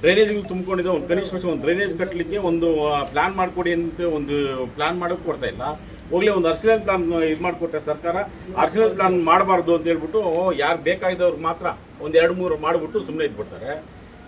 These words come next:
ಈ ಕಡೆ ಡ್ರೈನೇಜ್ಗಳ ಪ್ರಾಬ್ಲಮ್ಮು, ಒಂದ್ ಕಡೆ ನೀರ್ ಪ್ರಾಬ್ಲಮ್ಮು,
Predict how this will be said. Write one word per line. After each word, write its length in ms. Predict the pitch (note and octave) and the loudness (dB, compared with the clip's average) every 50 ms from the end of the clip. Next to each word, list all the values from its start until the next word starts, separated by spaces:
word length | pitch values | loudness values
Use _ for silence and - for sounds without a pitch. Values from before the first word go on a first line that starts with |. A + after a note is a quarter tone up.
| - - - A#2 C#3 | -20 -12 -8 -8 -4
ಈ 40 | |
ಕಡೆ 520 | C#3 D#3 D#3+ D#3 E3 E3 E3+ F3 F3+ F3+ F3+ F3 - - - | -2 0 2 4 4 4 6 6 6 6 4 4 0 -2 0
ಡ್ರೈನೇಜ್ಗಳ 420 | D3+ F3 F#3 G3+ F#3+ G3 F#3+ F#3+ F#3 E3 | 2 4 4 2 2 0 -2 -4 -4 -2
ಪ್ರಾಬ್ಲಮ್ಮು, 460 | E3 E3 D#3+ D#3+ D#3+ C#3+ A#2+ G2+ - - - - - - - - - - - - - - - C3 | 0 0 2 2 0 0 -2 -6 -8 -12 -18 -20 -20 -20 -20 -20 -20 -20 -20 -20 -18 -12 -8 -6
ಒಂದ್ 180 | D3 D#3+ D#3 | -6 -2 0
ಕಡೆ 220 | E3+ F3 F3+ F#3 F#3 | 4 6 8 8 8
ನೀರ್ 280 | D#3+ D#3 E3+ G#3 A3 | 6 4 4 2 2
ಪ್ರಾಬ್ಲಮ್ಮು, 560 | G#3 - F3+ F3 D#3+ E3 E3 D#3 C#3+ A#2+ A2 | 2 2 0 0 0 0 -2 -2 -4 -8 -10